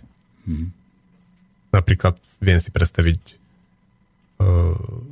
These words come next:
Speaker 2: nejakú veľk-, veľkú rozsiahlu nákazu, odstrihnutie od zvyšku sveta, proste čokoľvek. Teraz ako naozaj je to veľmi živé, čo sa môže udiať. A pre-,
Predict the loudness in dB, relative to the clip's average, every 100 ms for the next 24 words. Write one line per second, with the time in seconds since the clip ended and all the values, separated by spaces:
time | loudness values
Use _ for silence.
0 | -20 -20 -4 4 6 6 4 2 2 2
1 | 2 0 2 2 4 2 2 2 4 4
2 | 2 2 4 4 2 0 2 2 2 2
3 | 2 0 0 2 2 4 2 2 0 0
4 | -2 2 0 2 0 0 0 -4 0 0
5 | 4 4 4 0 2 4 6 4 4 4
6 | 4 4 4 4 4 4 6 6 4 2
7 | 2 4 6 6 2 0 -2 0 2 4
8 | 2 6 6 6 4 2 -6 _ _ _
9 | -2 0 2 0